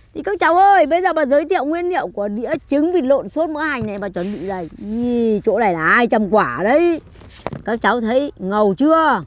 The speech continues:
Ấy, đây này, những chú trứng bà làm sạch sẽ rồi. Trắng ngần, thơm lắm, ngon đấy. Thì các cháu ơi, bây giờ bà sẽ đi thực hiện luôn nhá. Bà đi nhóm bếp luộc trứng này. À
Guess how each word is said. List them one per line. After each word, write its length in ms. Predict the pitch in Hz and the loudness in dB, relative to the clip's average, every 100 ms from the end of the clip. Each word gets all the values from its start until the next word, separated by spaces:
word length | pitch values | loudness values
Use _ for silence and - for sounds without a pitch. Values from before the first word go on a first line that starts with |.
| - - _ | -12 -20 _
Ấy, 260 | 180 226 277 - _ - | -4 -4 -4 -12 _ -16
đây 160 | - 185 | -6 -4
này, 340 | 196 185 180 | -2 -2 -4
những 160 | 165 - 196 | -6 -8 -6
chú 160 | 214 | -4
trứng 280 | 208 220 240 | 2 2 2
bà 160 | 233 180 | 2 2
làm 160 | 175 | 0
sạch 120 | 170 160 | -2 -4
sẽ 260 | 180 143 233 | -4 -2 2
rồi. 460 | 208 196 175 151 - - - - - - - - | 4 6 4 -2 -8 -20 -20 -20 -20 -20 -20 -6
Trắng 180 | 185 214 | 0 2
ngần, 340 | 240 220 175 | 4 2 0
thơm 240 | 165 214 214 | 0 0 0
lắm, 240 | 233 269 - - | -2 -4 -8 -8
ngon 260 | 190 214 | -4 -2
đấy. 180 | 226 240 - - - - - | -2 -4 -10 -20 -20 -10 -2
Thì 120 | 302 | 2
các 160 | 349 330 | 2 4
cháu 180 | 302 | 4
ơi, 340 | 339 381 370 262 | 6 6 6 4
bây 220 | 294 359 | 2 0
giờ 400 | 339 285 277 269 | 2 4 4 2
bà 220 | 254 277 | 2 0
sẽ 140 | 269 269 | 0 -2
đi 120 | 339 | -2
thực 120 | 294 | 0
hiện 200 | 254 269 | 0 2
luôn 280 | 320 349 330 | 2 2 2
nhá. 220 | 349 359 | 0 -2
Bà 120 | 254 | -2
đi 120 | 240 302 | -2 0
nhóm 280 | 294 294 | 0 2
bếp 160 | 339 370 | 2 2
luộc 240 | 285 233 | 2 0
trứng 200 | - 269 | 2 2
này. 260 | 339 302 185 - _ - - - | 2 0 -2 -8 _ -20 -20 -8
À 120 | 196 | -4